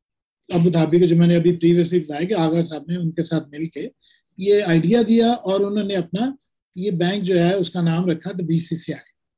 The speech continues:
तो ये bank उन्होंने बनाया। Growth मैंने आपको उनकी बता दी है जी कि कैसे हुआ। जो मैंने उनकी तरफ देखा तो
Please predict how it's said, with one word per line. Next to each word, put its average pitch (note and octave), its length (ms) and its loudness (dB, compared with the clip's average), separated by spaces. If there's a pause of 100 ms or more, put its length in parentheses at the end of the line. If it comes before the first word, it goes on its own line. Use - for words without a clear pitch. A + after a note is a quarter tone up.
(120)
तो A#3 60 -4
ये B3 80 -2
bank G#3+ 300 2
उन्होंने F#3 260 0
बनाया। D3+ 420 -4 (560)
Growth F#3+ 380 2
मैंने A3 220 4
आपको F#3 280 0
उनकी E3+ 180 0
बता C3+ 280 -12
दी E3 160 2
है D3+ 100 4
जी - 180 -14 (460)
कि F3+ 80 0
कैसे E3+ 380 0
हुआ। C3 240 -2 (880)
जो F#3+ 140 -2
मैंने G3 300 4
उनकी C4 260 4
तरफ A#3 220 -2
देखा F#3 340 -4
तो F#3+ 320 -10